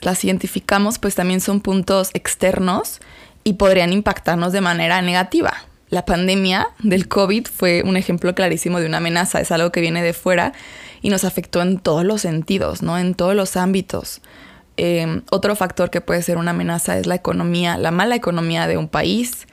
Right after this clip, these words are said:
quizás la inseguridad, la moda que cambia y no tiene que ver con lo que tú ofreces, la alta competencia, la competencia desleal, en fin.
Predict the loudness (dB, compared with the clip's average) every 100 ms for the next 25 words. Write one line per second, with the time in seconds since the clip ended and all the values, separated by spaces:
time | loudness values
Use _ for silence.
0 | -20 -20 -16 -6 -2 0 0 -2 -4 -4
1 | -2 0 2 2 2 0 -4 -16 -16 -8
2 | -4 -2 0 -2 -2 -4 -2 0 0 2
3 | 2 0 -2 -2 -4 -2 -2 -2 -2 -4
4 | -6 -6 -6 -4 0 0 0 0 0 0
5 | -2 -2 -4 -4 -4 -2 0 0 0 -2
6 | -2 -6 -20 -20 -20 -6 -4 -2 -2 -2
7 | -2 -2 -2 -2 -2 -2 0 2 0 -4
8 | -10 -20 -20 -20 -4 -2 0 -2 -4